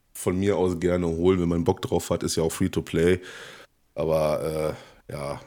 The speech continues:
also ich weiß gar nicht, suchen, wenn ihr euch da so, so ein Testvideo anschaut, werdet ihr sofort merken, dass das auch so ein, so ein leichtes Abzockemodell ist, was sie da,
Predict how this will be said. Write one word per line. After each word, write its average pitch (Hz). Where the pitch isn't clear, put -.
also 82
ich 76
weiß 82
gar 82
nicht, 80
suchen, 101
wenn 90
ihr 92
euch 85
da 87
so, 87
so 82
ein 78
Testvideo 90
anschaut, 82
werdet 82
ihr 85
sofort 80
merken, 78
dass 82
das -
auch 78
so 85
ein, 80
so 78
ein 76
leichtes 85
Abzockemodell 76
ist, -
was 76
sie 78
da, 69